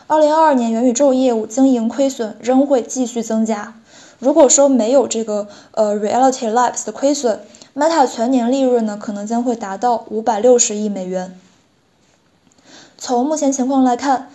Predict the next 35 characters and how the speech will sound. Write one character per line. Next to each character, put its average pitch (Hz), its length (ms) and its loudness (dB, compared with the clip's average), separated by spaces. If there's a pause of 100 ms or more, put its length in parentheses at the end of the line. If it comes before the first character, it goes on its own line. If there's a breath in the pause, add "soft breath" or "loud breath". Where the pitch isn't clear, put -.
(220 loud breath)
Meta 320 320 -2
的 247 120 0
这 240 180 -2
个 226 100 -2
元 220 220 -2
宇 269 80 -2
宙 285 160 4
开 294 200 -2
局 269 160 -4
之 247 140 -2
路 277 220 2
好 - 160 -8
像 220 180 -4
不 220 100 -6
是 247 140 -2
很 240 140 -4
顺 269 260 2
利， 262 220 -2 (480 loud breath)
不 294 100 -4
少 277 140 2
投 233 200 -2
资 320 140 -2
者 285 180 2
对 240 160 2
Facebook 269 460 0
的 233 80 -8
转 220 220 -6
型 214 180 -4
计 240 180 -4
划 233 220 -2
表 202 180 -8
示 196 160 -6
了 240 120 -2
质 247 260 -2
疑。 214 300 -2